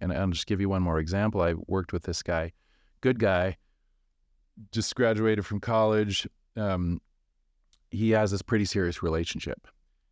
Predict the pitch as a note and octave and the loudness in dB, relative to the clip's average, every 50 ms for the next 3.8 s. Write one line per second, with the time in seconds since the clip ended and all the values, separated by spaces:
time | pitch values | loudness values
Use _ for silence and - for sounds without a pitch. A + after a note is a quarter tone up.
0 | _ - F#2 G2 G#2 G2 A#2+ A#2 - - - - - A2+ G#2+ G2 G#2+ B2 C#3+ C3+ | _ -6 -4 -2 0 0 0 0 -2 -6 -8 -4 -2 0 0 2 2 2 2 2
1 | A#2 A2+ B2 D#3+ - - _ _ _ _ _ _ _ _ _ _ _ _ _ _ | 2 0 0 -2 -4 -8 _ _ _ _ _ _ _ _ _ _ _ _ _ _
2 | _ _ B2+ A#2+ B2+ C#3+ D3+ D#3 D3+ D3+ D3 C3+ - B2 B2 A#2 A#2 G#2+ - - | _ _ -8 -4 -2 0 0 0 0 0 -2 -2 0 0 0 0 0 -2 -4 -4
3 | - E3+ C3 F#2+ D#2+ E2 F2 F2+ F#2 - - G2+ G2 F#2+ F#2+ F2+ | -2 0 2 2 2 2 2 0 0 -2 -2 -2 -2 0 0 -2